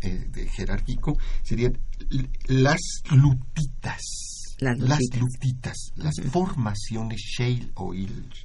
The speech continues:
Speaker 1: shale gas. Y, en segundo lugar, las aguas profundas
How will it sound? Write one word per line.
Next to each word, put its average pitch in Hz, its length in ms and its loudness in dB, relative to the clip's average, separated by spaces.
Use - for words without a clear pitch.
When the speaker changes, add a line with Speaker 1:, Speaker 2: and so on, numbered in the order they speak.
Speaker 1:
shale 95 540 -8
gas. - 420 -6
Y, 208 380 2
en 113 360 6
segundo 165 540 6
lugar, 143 380 2
las 113 340 2
aguas 127 340 4
profundas 117 1160 0